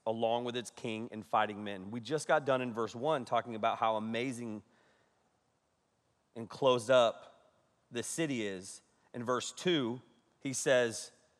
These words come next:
"I already promised you it's good to go. You're good." He says, "I've delivered Jericho into your hands, along with its king and its fighting men."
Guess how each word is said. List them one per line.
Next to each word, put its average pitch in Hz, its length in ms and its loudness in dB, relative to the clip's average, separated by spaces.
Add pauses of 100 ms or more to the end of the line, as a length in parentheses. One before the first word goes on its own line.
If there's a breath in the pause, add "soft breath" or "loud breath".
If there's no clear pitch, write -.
(360)
"I 127 160 8
already 139 260 6
promised 139 460 0
you 120 120 -4
it's 110 140 -6
good 117 200 -4
to 107 60 -6
go. 101 260 0
You're 113 180 -4
good." 101 320 -2 (1200)
He 135 80 -8
says, 123 320 0 (1700)
"I've 120 180 4
delivered 120 380 0
Jericho 120 440 0
into 113 200 -4
your 107 120 -2
hands, 113 300 -4
along 107 280 -2
with 117 120 -4
its 95 100 -10
king 117 240 -8
and 110 80 -8
its 95 100 -12
fighting 104 340 -2
men." 98 240 -10